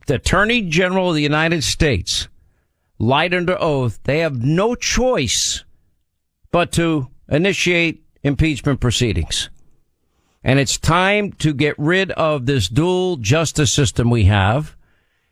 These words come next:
It is time to enforce the laws of this land equally. I don't want unequal justice. I do not want liberals treated differently than conservatives.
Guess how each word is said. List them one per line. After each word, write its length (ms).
It 140
is 160
time 380
to 140
enforce 480
the 120
laws 420
of 80
this 220
land 560
equally. 640
I 140
don't 180
want 240
unequal 460
justice. 640
I 140
do 140
not 260
want 260
liberals 500
treated 380
differently 440
than 160
conservatives. 840